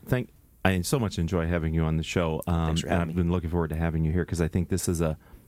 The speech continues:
Speaker 1: you're in, I love it when I have entrepreneurs on the program who have macro or technical trends as a tailwind. And I think, the, as we've talked about, more and more in the zeitgeist of any business owner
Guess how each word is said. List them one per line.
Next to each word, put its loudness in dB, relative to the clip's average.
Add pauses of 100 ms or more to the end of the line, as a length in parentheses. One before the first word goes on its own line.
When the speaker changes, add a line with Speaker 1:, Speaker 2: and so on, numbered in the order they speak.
(380)
Speaker 1:
you're 0
in, 0 (100)
I 4
love 0
it -2
when 0
I 0
have 0
entrepreneurs -2 (200)
on 2
the 0
program -2
who 0
have -2
macro -2
or -2
technical -2
trends -2 (180)
as -2
a 0 (120)
tailwind. -2 (420)
And 2
I 0
think, -2 (560)
the, 0 (180)
as 2
we've 0
talked 0
about, 2
more 0
and -2
more 0
in -2
the 0
zeitgeist 0
of 0
any 0
business -2
owner 0